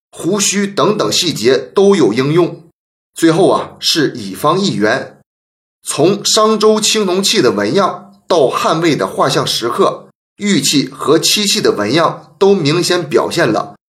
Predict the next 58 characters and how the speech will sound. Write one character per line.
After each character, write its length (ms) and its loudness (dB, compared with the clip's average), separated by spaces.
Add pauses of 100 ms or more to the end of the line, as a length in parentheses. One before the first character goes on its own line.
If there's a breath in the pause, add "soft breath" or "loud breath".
方 280 0
中 180 0
带 180 0
圆、 580 -2
刚 200 2
柔 160 2
并 240 -2
济 160 -4
的 140 -2
特 180 -2
点。 360 -4 (640)
比 100 0
如 380 4
翡 320 2
翠 140 2
手 240 -2
镯 440 0
外 160 2
圆 220 0
内 140 2
扁、 420 -2 (400)
山 300 0
水 160 2
牌 160 -2 (280)
外 200 2
弧 180 -4
内 160 0
方、 520 -2 (100)
平 240 0
安 160 0
扣 340 0
都 160 4
可 160 2
以 60 2
看 300 -4
见。 400 -6 (480)
那 140 -2
按 300 0
照 160 2
这 200 0
种 180 -2
标 220 2
准， 440 -2
在 200 2
翡 260 0
翠 140 0
雕 180 0
刻 140 2
中 340 0
应 240 0
该 180 2
注 220 -6
意 140 -2
哪 240 -4
些 160 -2
细 180 -4
节 180 -2
呢？ 340 -6